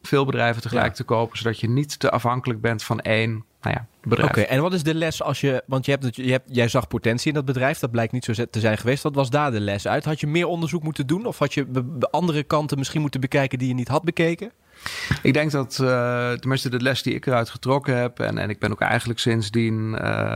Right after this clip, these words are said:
Speaker 1: nou ja, misschien was dit zelfs wel mijn laatste individuele aandeel wat ik ooit kocht. Ehm, de les die ik trok is, je kan nooit alles weten.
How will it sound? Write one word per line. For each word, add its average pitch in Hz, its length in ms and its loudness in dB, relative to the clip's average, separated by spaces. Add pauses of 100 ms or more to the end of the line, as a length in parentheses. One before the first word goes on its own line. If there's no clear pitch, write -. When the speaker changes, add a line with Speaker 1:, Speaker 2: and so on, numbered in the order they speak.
(120)
Speaker 1:
nou - 200 -2
ja, - 200 0 (180)
misschien 117 360 2
was 139 140 2
dit 143 140 2
zelfs 135 260 0
wel 123 140 2
mijn 117 160 -2
laatste 123 480 -2
individuele 113 480 0
aandeel 127 320 0
wat 113 100 -4
ik 110 100 -4
ooit 110 160 0
kocht. 170 260 -4 (380)
Ehm, 127 420 2
de 127 60 -2
les 156 140 0
die 165 100 2
ik 156 80 -4
trok 139 220 -2
is, 131 220 -4
je 131 380 0
kan 139 300 2
nooit 123 300 0
alles 98 240 -2
weten. 107 380 -2